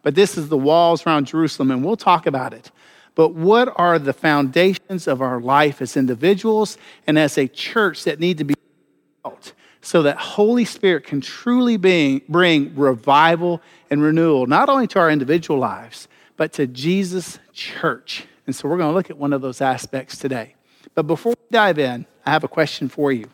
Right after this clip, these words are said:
How do you respond to receiving bad news? What do you do? How do you respond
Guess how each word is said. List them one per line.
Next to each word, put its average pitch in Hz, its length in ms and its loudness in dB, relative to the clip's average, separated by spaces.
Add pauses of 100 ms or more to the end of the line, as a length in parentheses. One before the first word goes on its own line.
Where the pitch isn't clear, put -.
(1040)
How 294 340 2
do 285 80 0
you 190 260 0
respond 160 880 -2 (340)
to - 140 -6
receiving 170 760 0 (640)
bad 135 540 0
news? 120 540 -8 (1120)
What 151 160 0
do 170 60 2
you 175 100 0
do? 143 260 -2 (1160)
How 196 360 2
do 220 80 -2
you 208 180 -2
respond 127 760 -4